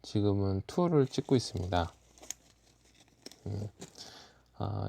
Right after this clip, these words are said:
천구백팔십년도 오백 원짜리를 앨범을 하나, 예, 만들려고 하는데요. 이렇게 일 번 서부터, 일 번 서부터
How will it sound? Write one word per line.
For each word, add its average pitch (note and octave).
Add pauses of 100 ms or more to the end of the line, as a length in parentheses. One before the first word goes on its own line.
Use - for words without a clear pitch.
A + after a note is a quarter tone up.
천구백팔십년도 D#3
오백 G#2+
원짜리를 F#2+
앨범을 G2
하나, F2+ (560)
예, F#2 (340)
만들려고 G2
하는데요. G2 (840)
이렇게 F#2+ (680)
일 G2+
번 G#2+
서부터, F#2 (2750)
일 G#2+
번 G#2+
서부터 A2